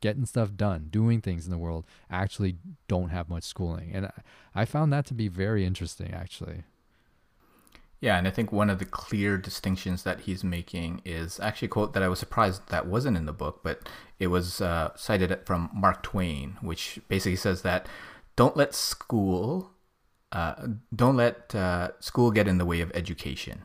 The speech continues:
Speaker 1: Mm-hmm.
Speaker 2: right? Basically meaning that all of those people didn't go through school, but they still ended up with an education. And, and the main distinction means that education is, is the learning of it, the, the experiential of it, um, going through it and trying it out, making mistakes, getting your hands dirty,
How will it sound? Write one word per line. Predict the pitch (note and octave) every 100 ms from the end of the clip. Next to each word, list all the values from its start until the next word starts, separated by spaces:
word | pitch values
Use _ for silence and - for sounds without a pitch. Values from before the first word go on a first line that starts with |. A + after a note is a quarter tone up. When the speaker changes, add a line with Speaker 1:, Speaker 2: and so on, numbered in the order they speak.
| -
Speaker 1:
Mm-hmm. | A#2 F#2+ F2 D#2 -
Speaker 2:
right? | D2+ - -
Basically | C3+ C#3+ D3+
meaning | A2 G2+ F#2 E2+
that | E2+ -
all | A#2 C3+
of |
those | C3 A#2
people | - A2 - E2+ E2+ - - -
didn't | A#2 A2+
go | G2 F#2+
through | F#2
school, | - - F#3 C#3 D#2+ F#2 - - - -
but | A2+
they | G#2
still | - - A#2 A2+ A#2+
ended | E2+ F2+ F2
up | F2+
with | E2+ F2
an | D#2
education. | E2 - - D#2+ - - - - _ -
And, | F2+
and | F#2
the | F2+
main | F#2+ E3+
distinction | E3+ - - B2 G#2 F2+ D2 D#2+
means | F#2 F2 F2
that | F2 -
education | A2+ A#2+ B2 G#2+ E2+
is, | -
is | F#2
the | F#2
learning | E2+ G2 G#2 F2
of | - D2
it, | C#2+ - - -
the, | D#2+ C#2
the | D#2+
experiential | D#2 - - G2 F#2+ F#2+ - F2
of | E2 F2+
it, | - - - - -
um, | F2+ E2+ D#2+ F#2
going | G2+ G2+
through | F#2+ F#2
it |
and | F2 E2+
trying | G2+ F#2 E2+
it | E2+
out, | E2 -
making | F#2+ F#2+ G2
mistakes, | F2+ F#2+ F2 -
getting | F#2 F#2+
your | F2+ -
hands | - F#2 F2+ -
dirty, | F#2 F2 E2+